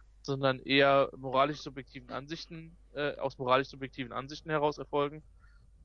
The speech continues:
Ich hätte schon gerne ein sechster Playoff gesehen, ähm, eher als das Vierer Playoff. Ähm,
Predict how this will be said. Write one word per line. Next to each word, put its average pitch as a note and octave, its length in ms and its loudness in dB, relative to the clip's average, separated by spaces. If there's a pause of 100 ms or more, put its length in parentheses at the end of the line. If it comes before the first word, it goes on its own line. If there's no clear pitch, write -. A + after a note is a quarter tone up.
(280)
Ich C3+ 160 -4
hätte D3+ 180 2
schon D3+ 160 -2
gerne C3+ 200 4
ein C3+ 80 -4
sechster C#3+ 280 -2
Playoff C#3 320 -2
gesehen, D#3 400 -8 (960)
ähm, B2 480 2 (240)
eher C#3+ 220 2
als C#3 140 0
das B2+ 120 -14
Vierer C#3+ 280 -4
Playoff. C#3+ 400 -2 (1200)
Ähm, B2 880 -8